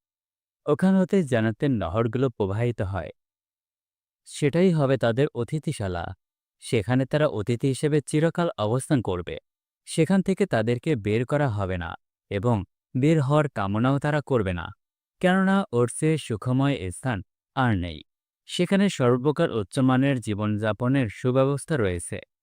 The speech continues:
কোনো কিছুরই অভাব নেই।" একের পর এক রহমত আসতে থাকবে। আবু হুরায়রা রাদিয়াল্লাহু বলেন,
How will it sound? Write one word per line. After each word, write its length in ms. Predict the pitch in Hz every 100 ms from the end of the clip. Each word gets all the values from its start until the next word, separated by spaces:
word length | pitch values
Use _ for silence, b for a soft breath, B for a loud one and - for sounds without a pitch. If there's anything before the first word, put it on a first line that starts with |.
| _ _ -
কোনো 180 | 110 107
কিছুরই 440 | 107 - 143 151 -
অভাব 280 | 107 113 123
নেই।" 200 | 98 87 - _ _ _ _ -
একের 320 | 147 - 196
পর 180 | 175 196 190
এক 260 | 110 120 127
রহমত 480 | 120 101 110 131 139 -
আসতে 320 | 135 127 - 135
থাকবে। 440 | 95 95 87 92 - _ _ _ _
আবু 220 | 110 113 135
হুরায়রা 420 | 117 113 123 135
রাদিয়াল্লাহু 480 | 120 95 101 101 104 135 - 123
বলেন, 280 | 101 95